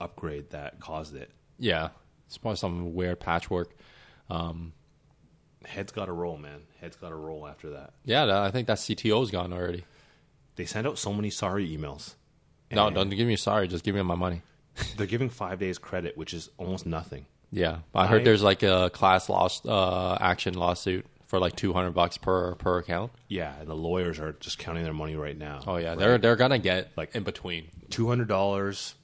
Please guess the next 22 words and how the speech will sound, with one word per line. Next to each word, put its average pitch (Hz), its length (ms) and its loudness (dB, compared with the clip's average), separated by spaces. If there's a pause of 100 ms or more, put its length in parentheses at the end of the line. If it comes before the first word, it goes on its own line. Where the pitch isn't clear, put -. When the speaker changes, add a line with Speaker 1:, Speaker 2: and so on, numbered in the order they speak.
Speaker 1:
minus 85 380 -4 (240)
what 90 140 -10
the 85 60 -10
lawyers 90 480 -6 (120)
take 98 220 -10
out 87 280 -2 (340)
five 87 280 4
years 78 140 -2
from 73 140 -10
now. 58 140 -14 (720)
'Cause - 100 -6
I'm 92 100 4
Speaker 2:
Yeah, 87 60 0
Speaker 1:
still 107 140 4
Speaker 2:
yeah. 95 60 4
Speaker 1:
waiting 92 240 0
on 76 100 -4
some 78 140 -8
class 73 260 -8
actions 67 440 -10
from, 73 240 -8
like, 69 200 -10